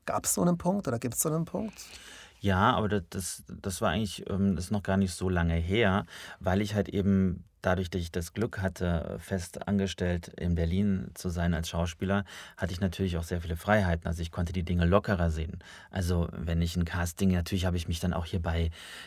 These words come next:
Speaker 2: den ganzen, äh, einschlägigen Werbecastern gemeldet und, ähm, und dann, wenn man ein Werbecasting hat, für manche war das, „Oh Gott, ich brauche unbedingt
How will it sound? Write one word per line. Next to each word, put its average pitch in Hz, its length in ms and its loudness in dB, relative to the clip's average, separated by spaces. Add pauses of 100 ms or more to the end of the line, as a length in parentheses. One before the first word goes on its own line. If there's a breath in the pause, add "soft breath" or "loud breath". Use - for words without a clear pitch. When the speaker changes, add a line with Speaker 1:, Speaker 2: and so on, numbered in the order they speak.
(140 loud breath)
Speaker 2:
den 87 120 0
ganzen, 87 520 2
äh, - 40 2
einschlägigen 87 640 0
Werbecastern 101 560 4
gemeldet 95 440 4
und, 95 420 4
ähm, 98 560 6
und 85 140 0
dann, 85 200 2
wenn 90 140 2
man 92 120 2
ein 90 60 2
Werbecasting 95 540 0
hat, 98 100 0
für 92 100 -2
manche 92 300 2
war 92 80 2
das, 90 160 2
„Oh 101 60 -6
Gott, - 200 -10
ich - 140 -10
brauche 95 300 -4
unbedingt 95 640 -4